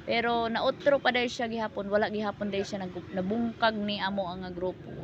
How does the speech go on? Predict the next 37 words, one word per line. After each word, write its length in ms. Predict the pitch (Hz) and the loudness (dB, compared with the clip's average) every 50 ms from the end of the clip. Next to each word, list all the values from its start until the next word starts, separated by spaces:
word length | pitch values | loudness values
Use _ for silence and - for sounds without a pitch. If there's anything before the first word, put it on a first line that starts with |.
| - - | -12 -12
So, 320 | - - 180 185 165 - - - | -12 -8 -6 -6 -6 -6 -10 -12
happy 400 | - - 208 220 214 247 247 - | -2 0 0 0 0 -2 -2 2
kayo 240 | 233 233 233 233 233 220 - - | 2 4 4 4 2 0 -2 -2
ko 160 | 220 220 214 | -2 -2 -2
nga 160 | 208 185 175 160 - - - - - - - - | -2 -2 -4 -6 -6 -10 -12 -12 -12 -12 -2 0
kini 240 | 240 240 254 254 | 2 2 2 2
nga 120 | 247 247 240 | 2 0 0
memories 600 | 240 240 233 233 233 226 226 226 220 220 - - - | 0 -2 -2 -2 -2 -2 -2 -4 -4 -6 -8 -8 -6
na 320 | 208 202 190 190 185 180 - - - - - - - - - - - - - - - - - - | -2 -2 0 0 -2 -2 -6 -10 -14 -16 -16 -16 -16 -14 -14 -14 -14 -14 -14 -12 -12 -12 -10 -4
naapa 400 | - 214 - - 220 - - 233 | 2 4 6 6 6 6 6 4
ni 80 | 226 226 | 4 2
sa 240 | 220 - - 208 - | -2 -4 -6 -4 -2
kuha, 480 | 208 202 190 127 180 196 196 190 - - 170 | -4 -4 -2 -2 -2 -2 -2 -4 -4 -6 -6
and 320 | 175 185 185 185 180 - - - - - - - - - | -6 -4 -4 -6 -6 -8 -10 -14 -16 -16 -16 -16 -14 -4
hopefully 480 | - 226 226 - 285 294 285 262 240 226 | -2 -2 2 6 6 6 6 4 0 0
kini 320 | - 233 226 240 240 240 | 0 -2 0 0 0 0
nga 80 | 233 240 | 0 0
mga 240 | 233 233 233 226 226 | 0 0 0 -2 -2
memories 480 | 233 233 233 233 233 214 214 220 - | -2 -2 -2 -2 -2 -2 -4 -4 -6
na 160 | 208 196 190 196 | -6 -2 0 0
remember 400 | 202 202 214 220 226 220 214 214 214 | 0 0 0 -2 0 2 2 2 2
gihapon 480 | 208 214 214 214 208 196 - - 208 202 | 2 -2 -4 -4 -4 -4 -4 -6 -6 -6
ni 80 | 196 | -6
sa 160 | - - 196 - | -6 -8 -10 -6
akong 160 | - 196 196 | -6 -6 -4
mga 160 | 196 190 190 | -4 -6 -4
kauban. 480 | - 190 175 196 196 190 180 180 175 - - - - - - - - - - | -4 -2 -2 0 0 0 -2 -2 -4 -10 -14 -16 -16 -18 -18 -18 -20 -12 0
Pero 240 | - 302 311 311 302 | 2 4 6 6 4
bisan 400 | 277 247 285 262 294 277 269 269 | 4 2 0 0 2 0 2 0
wala 240 | 269 269 262 240 240 | 0 0 0 0 0
mi 160 | 240 247 247 | 0 0 0
nagkauban-uban 880 | 240 233 226 - - 202 220 220 226 220 - 214 208 220 226 226 220 - | 0 -2 0 0 0 0 2 2 0 -2 -2 0 2 2 2 2 2 0
karon, 240 | 226 220 208 202 | 0 0 0 -2
pero 240 | 208 - 202 196 196 | -2 -2 -2 -2 -2
kini 400 | 196 - 233 220 226 220 220 226 | -4 -4 -4 -4 -2 -2 -2 -2
nga 80 | 214 220 | -2 -2
memories, 320 | 214 214 214 214 208 214 | -4 -4 -4 -6 -6 -8